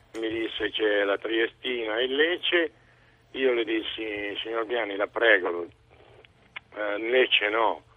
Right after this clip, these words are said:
Dice: "Non ti preoccupare, vai a Trieste". L'indomani mattina ero a Voghera col direttore sportivo del Lecce per, in partenza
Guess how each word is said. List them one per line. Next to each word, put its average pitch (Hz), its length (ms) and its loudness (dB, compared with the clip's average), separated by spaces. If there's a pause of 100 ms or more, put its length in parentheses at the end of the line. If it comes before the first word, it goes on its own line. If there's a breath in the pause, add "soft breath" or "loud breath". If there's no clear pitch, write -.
(300 soft breath)
Dice: 196 160 -2
"Non 202 100 2
ti 202 100 4
preoccupare, 87 1120 2 (220)
vai 160 180 4
a 143 80 4
Trieste". 82 540 -4 (580 soft breath)
L'indomani 156 600 6
mattina 175 640 6
ero 139 240 6
a 127 40 0
Voghera 160 600 6
col 123 180 2
direttore 127 560 4
sportivo 131 520 -2
del 147 180 2
Lecce 131 400 -2
per, 117 140 -8
in 104 180 -8
partenza 120 680 -2